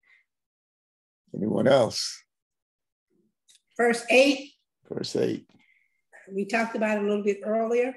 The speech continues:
Speaker 2: but the
Speaker 1: Mm-hmm.
Speaker 2: part that I love mostly out of verse eight, I'll read it all, but the part that I love mostly is at the end. It says, "Henceforth there's laid up for me," and that's Paul talking
Speaker 1: Mm-hmm.
Speaker 2: about himself, "henceforth there's laid up for me a crown of righteousness."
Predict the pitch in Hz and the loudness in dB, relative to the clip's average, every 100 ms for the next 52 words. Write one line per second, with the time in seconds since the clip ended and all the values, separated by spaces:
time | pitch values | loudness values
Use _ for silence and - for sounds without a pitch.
0 | - 208 196 - 95 104 120 240 220 - | -6 -2 -2 -6 -12 -4 0 0 -2 -10
1 | - 196 208 214 208 226 233 214 208 233 | -12 -4 0 2 2 2 2 0 0 0
2 | 247 254 262 285 - - - - - 240 | 0 -2 -2 -2 -8 -20 -20 -20 -6 0
3 | 240 226 240 247 247 240 226 226 254 233 | 0 0 0 2 4 4 2 0 0 0
4 | 233 240 214 196 254 254 233 226 226 220 | -2 -2 -6 -8 -4 -2 -2 -2 -2 -2
5 | 233 233 226 240 262 247 254 240 214 214 | -2 -2 -2 -4 -4 0 -2 0 -4 -2
6 | 208 254 285 320 311 _ _ _ - 208 | 0 4 6 4 0 _ _ _ -2 -2
7 | 208 240 220 233 277 311 - 285 277 269 | 0 0 0 2 2 2 -2 -2 0 0
8 | 247 233 220 247 262 247 247 214 214 262 | 0 0 0 2 2 0 -2 -4 0 0
9 | 208 202 214 - 240 233 226 180 175 196 | 0 0 -2 0 0 0 -4 -10 -12 -16
10 | - - - 127 214 202 190 - 277 269 | -16 -16 -4 0 4 4 2 0 0 4
11 | 214 254 - _ - - _ 247 277 - | 2 2 -4 _ -20 -20 _ 4 4 4
12 | 269 233 247 233 240 247 240 233 220 247 | 2 4 4 4 6 4 4 0 -2 0
13 | 240 220 240 220 214 185 202 233 226 214 | 0 0 -2 0 -2 -4 -2 -2 -2 -4
14 | 196 190 - | -4 -6 -12